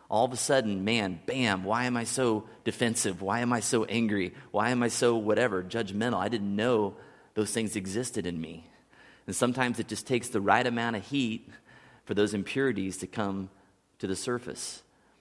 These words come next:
And, um, and so it's in those moments, I feel like, where our true character is kind of revealed.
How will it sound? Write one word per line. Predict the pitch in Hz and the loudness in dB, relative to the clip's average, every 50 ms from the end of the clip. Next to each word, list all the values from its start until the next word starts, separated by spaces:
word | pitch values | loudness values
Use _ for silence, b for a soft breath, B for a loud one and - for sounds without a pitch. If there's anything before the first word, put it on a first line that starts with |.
| b b b b - - | b b b b -14 -6
And, | - 98 101 98 95 95 95 92 | -2 0 0 0 0 0 2 2
um, | 92 92 92 92 87 85 85 87 92 - - _ _ _ _ - | 0 0 0 -2 -4 -6 -8 -10 -14 -18 -20 _ _ _ _ -6
and | 104 98 | -4 0
so | - 123 107 | 4 4 4
it's | 104 - - | 4 4 2
in | 120 113 | 2 4
those | 113 120 120 - | 4 2 2 2
moments, | 110 113 123 135 127 113 101 - | 2 2 2 2 2 0 2 2
I | 101 | 0
feel | 92 - - 104 98 | 0 0 0 0 0
like, | 95 98 - | 0 -2 0
where | 107 101 98 | 0 0 2
our | 95 90 90 | 2 0 -2
true | - - - - 135 127 | -4 -6 -4 -4 -2 -4
character | - - 123 110 101 98 - - 92 87 | -2 -2 0 0 0 0 -2 -4 -4 -4
is | 85 82 - | -4 -6 -8
kind | - 98 90 90 | -8 -6 -6 -6
of | 92 87 85 - - b b b b | -6 -8 -10 -14 -20 b b b b
revealed. | b 92 87 80 95 104 101 - 78 82 - | b -8 -6 -6 -4 -4 -4 -4 -6 -10 -16